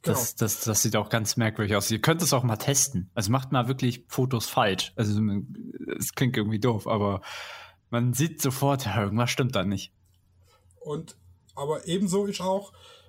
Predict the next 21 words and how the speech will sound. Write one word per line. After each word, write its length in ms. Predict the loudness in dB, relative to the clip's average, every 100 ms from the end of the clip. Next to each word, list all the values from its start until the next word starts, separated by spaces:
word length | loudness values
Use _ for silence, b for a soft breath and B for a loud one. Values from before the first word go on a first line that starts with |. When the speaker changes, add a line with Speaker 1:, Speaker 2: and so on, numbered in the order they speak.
| -4
Speaker 2:
wenn 140 | -2
ich 100 | 0
jetzt, 340 | -2 -4 -8 -10 _ _ _ _
ich 160 | -8 -4
hab 220 | -4 0
in 100 | 0
einem 140 | 0
Bild 340 | -2 -2 -2 -2
immer 200 | -2 -2
eine 120 | -2
Kommunikationsrichtung. 1160 | -4 -4 -4 -4 -4 -4 -4 -2 -4 -4 -8 -10 -16 _ b b b
Wenn 140 | -6 -2
ich 40 |
jetzt 180 | -2 0
jemand 200 | -2 -2
frontal 500 | -2 -4 -2 -2 -2
fotografiere, 760 | -2 -4 -4 -10 -10 -4 -4 -4
dann 140 | -4
hab 160 | -4 -6
ich 160 | -10
eine 260 | -4 -4